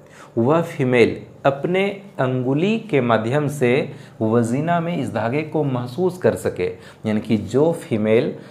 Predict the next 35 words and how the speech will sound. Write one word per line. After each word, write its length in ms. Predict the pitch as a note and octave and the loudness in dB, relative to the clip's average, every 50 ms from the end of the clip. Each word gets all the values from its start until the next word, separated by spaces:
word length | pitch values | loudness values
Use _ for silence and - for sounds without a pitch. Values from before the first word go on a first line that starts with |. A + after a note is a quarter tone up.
| - - - - | -20 -16 -2 0
अपने 460 | A#2+ - - - B2+ C#3 D#3 E3+ F#3 | 2 2 2 2 2 2 2 2 0
यूट्रस 460 | E3+ A#2 G#2+ A2 G2 B2 C#3 D3 C#3+ C#3+ | 0 0 -2 0 0 0 0 0 0 -2
में 260 | C#3+ D3 E3 F3 - - | -2 -2 -2 -2 -4 0
कॉपर 360 | - - - - - B2+ B2+ | 2 2 4 6 6 6 6
टी 260 | B2+ - E3 E3 D#3+ | 4 2 -2 -4 -6
सेट 420 | - - - C#3+ D3 D3 D3 D3 - | -8 -6 -2 -2 -2 -2 -4 -4 -2
करवाई 560 | A#2+ G#2+ G#2 G2 G2+ G2+ G2+ G2+ G2 F#2+ E2 | -2 0 2 4 4 4 4 2 0 -2 0
है 540 | G2 B2+ D3 F3 G3+ - - - - - - - - - - - - - - G#2+ | 2 4 4 4 4 2 -2 -8 -16 -18 -20 -20 -20 -20 -20 -20 -20 -12 -6 -4
वह 320 | G2 G2 G#2 C#3 F3 G3 G#3 G#3 | -2 2 4 6 6 6 6 2
अपने 520 | - - - C#3+ - - C#3+ C#3+ D3+ D3+ | 0 -2 -2 -2 -2 0 0 0 0 0
अंगुली 600 | D3+ - - - B2 A#2+ B2 A#2+ C#3 D3 E3+ F3+ | -2 0 2 4 4 4 4 2 0 -2 -2 -4
को 340 | D#3 - D#3+ D#3 C#3+ B2 A#2+ | -4 -2 0 0 2 2 2
वजीना 340 | A2 G#2+ B2 C3 C#3 C#3+ C#3 | 0 0 0 0 0 0 0
में 180 | C3+ B2 A2+ | 0 0 2
डालेगी 580 | A#2 A#2 A#2 B2 C#3 C3+ D3+ F#3 G#3+ - - - A#2+ | 2 2 2 2 0 -2 -2 -4 -4 -6 -2 0 2
और 260 | A#2 A#2 - - - | 2 2 0 0 0
अंगुली 360 | B2 A#2+ A#2+ B2+ - D#3 E3 | 0 2 2 2 0 0 -2
से 180 | D#3+ - - D#3+ | -4 -4 -4 -4
इस 240 | D#3 - B2 G#2 - | -4 -4 -4 -4 -2
धागे 280 | A2+ A2 A2 B2+ C3 | -2 -2 0 -2 -4
को 220 | C3+ C#3 - E3 D#3+ | -4 -4 -4 -4 -4
छू 300 | D#3+ - - - C#3+ C#3 | -6 -8 -6 -4 -4 0
करके 380 | C3+ C3+ B2+ B2 B2+ C#3+ C3 | 0 0 0 0 0 -2 -2
देखेगी 580 | A2 G#2 A2+ A2+ A2 - D#3+ D#3+ D#3 D#3 F3 F3+ | 0 0 -2 -2 -2 0 -2 -2 0 0 -2 -2
कि 180 | E3+ - C#3+ C3+ | -4 -4 -4 -4
ये 240 | A#2+ B2+ D3 D3 | -2 0 0 0
धागा 440 | - - - A#2 A#2 A#2+ C3 C3+ C3 | 0 0 0 0 0 2 2 0 0
है 220 | B2+ - C3 C3 C3 | 0 0 0 0 0
या 340 | B2+ D3 F3+ G#3 C4+ - - A#3+ | 2 2 2 0 0 0 0 2
नहीं 220 | B3 A#3+ F#3 B2 | 2 4 4 2
है। 220 | G2 F#2 - - - - - - - - - - | 2 0 -4 -10 -14 -18 -20 -20 -20 -14 -8 -6
यदि 360 | A2 A2 A2+ C3+ D3 D3 G3 A3+ | -2 2 4 4 4 4 4 2
ये 280 | A3+ G#3+ G3 G3 F#3+ | 2 2 4 2 2
धागा 440 | D#3 D3 C#3+ D3 D3+ D3 D#3+ D#3+ D#3 | 2 4 4 4 6 6 6 6 4
है 580 | - - - C3+ C3+ C3 A2 - - - - | 4 2 6 8 10 10 10 8 4 -2 -8